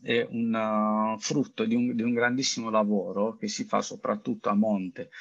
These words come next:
Bisogna essere, eh, e asco-, eh, bisogna ascoltare, eh, quelle che sono le esigenze,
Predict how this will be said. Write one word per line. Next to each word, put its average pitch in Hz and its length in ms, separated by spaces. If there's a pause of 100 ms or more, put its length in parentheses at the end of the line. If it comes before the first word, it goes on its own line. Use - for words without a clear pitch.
(200)
Bisogna 107 680 (580)
essere, 110 600
eh, 101 680
e 110 120
asco-, 110 320
eh, 107 140
bisogna 104 280
ascoltare, 113 720
eh, 104 840
quelle 110 220
che 107 120
sono 123 220
le 107 80
esigenze, 104 880